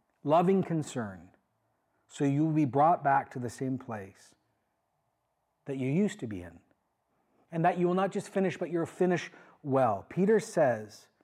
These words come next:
and you should say this week, "I'm stuck with you, Jesus. And I'm not just stuck with you." Oh, this, this is, this is the moment. Some of you, literally God is saying in,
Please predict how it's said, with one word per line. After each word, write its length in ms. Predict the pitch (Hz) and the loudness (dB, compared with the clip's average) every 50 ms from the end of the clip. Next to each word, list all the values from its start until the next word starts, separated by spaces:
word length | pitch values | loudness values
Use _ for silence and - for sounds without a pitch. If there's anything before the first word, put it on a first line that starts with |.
| _ _ _ | _ _ _
and 180 | 147 131 123 131 | -10 -8 -4 0
you 160 | 160 202 196 | 0 0 0
should 260 | - - 170 135 117 | 0 -2 -4 -6 -6
say 360 | - - 127 110 98 98 98 104 | -10 -12 -14 -14 -14 -14 -12 -6
this 220 | 123 139 131 - | -6 -6 -6 -4
week, 300 | - 117 101 85 - - _ _ _ _ _ _ _ _ _ _ _ _ _ _ _ _ _ | -8 -8 -8 -8 -14 -20 _ _ _ _ _ _ _ _ _ _ _ _ _ _ _ _ _
"I'm 140 | - 139 127 | -6 -6 -4
stuck 380 | - - - - 208 208 - - | -4 -2 0 0 -2 -2 -2 -8
with 200 | - - - - | -12 -10 -6 -6
you, 120 | 135 117 | -6 -6
Jesus. 640 | - - - 123 117 113 - - - - - - _ _ _ _ _ _ _ _ _ _ _ _ _ _ _ _ _ _ - _ - | -4 -4 -4 -4 -4 -4 -8 -16 -20 -20 -20 -20 _ _ _ _ _ _ _ _ _ _ _ _ _ _ _ _ _ _ -20 _ -4
And 120 | 151 143 | -2 0
I'm 80 | 139 151 | 2 4
not 160 | 175 208 208 | 4 2 2
just 160 | 233 214 - | 0 -4 -4
stuck 280 | - - 220 185 - - | 0 0 0 0 0 -4
with 140 | 165 - - | -10 -8 -4
you." 260 | 160 143 123 98 - - | -4 -4 -4 -4 -6 -8
Oh, 80 | 139 127 | -6 -2
this, 300 | 127 170 165 - - - - - - - _ _ | -2 -2 -2 -2 -8 -16 -20 -20 -20 -20 _ _
this 300 | - 135 160 185 190 - | 0 2 2 2 2 2
is, 260 | 196 175 147 - - - _ - _ | 0 0 0 -2 -10 -16 _ -20 _
this 280 | 135 117 143 147 - 151 | -4 -2 -2 -2 -2 -4
is 80 | 127 | -4
the 100 | - 131 | -4 -4
moment. 300 | 123 120 113 101 92 95 - _ _ _ _ _ _ _ _ _ _ _ _ _ _ _ _ _ | -4 -4 -6 -6 -10 -14 -20 _ _ _ _ _ _ _ _ _ _ _ _ _ _ _ _ _
Some 260 | _ - - 165 156 175 | _ -2 0 2 2 4
of 120 | 165 156 | 4 2
you, 160 | 147 143 135 - | 2 0 0 -2
literally 420 | 127 131 156 170 175 170 170 160 | 0 2 4 4 6 6 4 4
God 200 | 143 147 143 139 | 4 2 2 0
is 80 | 127 - | -2 -4
saying 240 | - 135 120 117 | -4 -4 -4 -4
in, 160 | 113 107 107 | -4 -6 -8